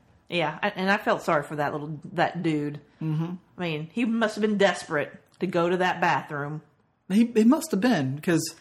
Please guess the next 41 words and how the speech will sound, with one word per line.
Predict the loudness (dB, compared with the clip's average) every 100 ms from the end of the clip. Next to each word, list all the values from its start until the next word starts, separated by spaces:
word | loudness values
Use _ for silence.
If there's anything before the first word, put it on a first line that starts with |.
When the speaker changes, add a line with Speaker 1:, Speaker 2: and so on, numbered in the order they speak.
| _ _ _ -4
Speaker 2:
I'm |
telling | 2 4 4
you, | -2 -6 -4
when, | -4 -2
when | -2
I, | 0 -2 -4 -8
if | -8 -8 -14 _ _ _ _ _
I | 0
ever | 0 0
need | -2 -2
to | 0
go | 2
to | 2
the | 0
restroom | -6 -6 -6 -4
at | -4 -6 -10
a, | -14
at, | -14 -12
at | -12
a | -8
gas | -6 -6 -4
station, | -2 -2 -4 -8 -10 -20
Speaker 1:
<laughs> | -20 -12
Speaker 2:
especially | -10 -4 -2 -2
one | -2 -2
that | -4 -8
looks | -12 -8
kind | -6 -4
of |
like | -4 -6 -6
that, | -6 -6
kind | -8 -8
of, | -10 -16 -20 _ 2
the | 2 4
restroom | 0 0 0 0
is | 0 -4 -2
outside | 4 4 2 0 2 2 2 -2 -8 -14
Speaker 1:
<laughs> | 0
Yeah. | 2 2 -4 -6 -4
Speaker 2:
of | -2 0
it, | -2